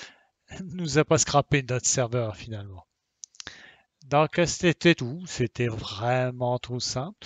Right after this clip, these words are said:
Moi, je vous conseille de faire des snapshots à chaque fois que vous voulez faire une modification importante de votre machine.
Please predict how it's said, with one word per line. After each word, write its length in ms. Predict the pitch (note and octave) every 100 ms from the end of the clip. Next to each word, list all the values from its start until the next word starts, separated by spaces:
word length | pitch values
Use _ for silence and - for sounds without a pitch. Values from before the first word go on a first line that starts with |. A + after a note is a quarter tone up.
| - - - -
Moi, 200 | C3 C#3+
je 100 | C3
vous 120 | C3
conseille 800 | C#3+ C#3 - - C#3+ C#3+ D3 D3
de 280 | C3 A2+ C3
faire 240 | B2 C#3+ B2
des 120 | B2
snapshots 680 | - C3+ C3 - - C#3 C#3 -
à 120 | C3
chaque 360 | A2 - A#2+ A2
fois 320 | - - B2+ C#3+
que 80 |
vous 160 | C3+ D3+
voulez 260 | C#3+ D3+ D3+
faire 240 | - D#3
une 180 | D#3 C#3+
modification 720 | C3+ B2 - - C3 - C3+
importante 480 | B2+ - A#2 C3 B2+
de 100 | A#2+
votre 240 | A#2+ A#2
machine. 380 | A#2 A2 B2+ D#3